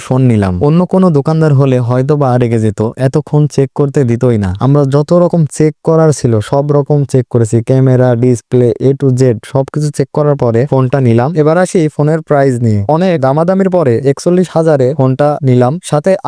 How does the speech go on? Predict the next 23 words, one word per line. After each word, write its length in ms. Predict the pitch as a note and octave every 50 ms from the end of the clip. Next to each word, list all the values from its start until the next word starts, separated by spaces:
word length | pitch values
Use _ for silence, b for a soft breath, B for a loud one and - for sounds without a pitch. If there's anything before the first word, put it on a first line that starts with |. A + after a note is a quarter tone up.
| C#3+ C#3+
iPhone-এর 340 | C#3 - F#3 F3+ D#3 C3+ C3 - - C#3+
অরিজিনাল 360 | D3 D3+ D#3 E3+ F3 F3 F3 -
চার্জার 320 | E3+ D3 C#3+ D3 D3+ D3+ C#3+ C#3 C3
নিলাম, 220 | A#2+ A2+ G#2 G2 G2 F#2+ B2 A#2+
যেটার 240 | C#3 C#3+ E3+ D#3+ D#3+ D#3+
মূল্য 180 | D#3+ D#3+ D#3 C#3 C#3 D#3+ -
তিন 100 | D3 D3 D3 C#3+
হাজার 200 | C#3 C3+ C3+ A#2+ A2 -
টাকা। 180 | G#2 F#2+ F#2+ F#2+ F#2 - _ A2+
ভিডিওতে 340 | A#2 C3+ D#3+ D#3+ E3 F3 F3 - - C3
আগেই 220 | C3 C#3 D#3 E3 D3+
বলা 160 | C#3+ C3+ B2+ B2 -
ছিল 120 | - A#2+ A#2+ B2 D#3 - - A#2
যে 120 | A#2+ A#2+ B2 B2 B2 - C#3+ C#3
iPhone 300 | D3 D3 - F3 D3+ C#3+ D3+ D3+ B2 C3
বা 100 | C3 C3 C3 - - -
Samsung-এর 540 | C#3+ C3+ C3 C3 - D#3 D#3 D#3 D3+ D#3 D3 C3+ B2+
যে 60 | C#3 C3 -
কোনো 160 | D#3+ E3 E3 E3 E3+ E3 - -
চার্জার 380 | C#3+ C3+ C3+ C#3 C#3+ D3+ D#3 D#3+ D3+
নিলে 200 | C#3+ C3+ A#2+ A#2+ C3+ E3+ C#3 C3
যা 80 | D3+ E3 E3
দাম 120 | D#3+ D#3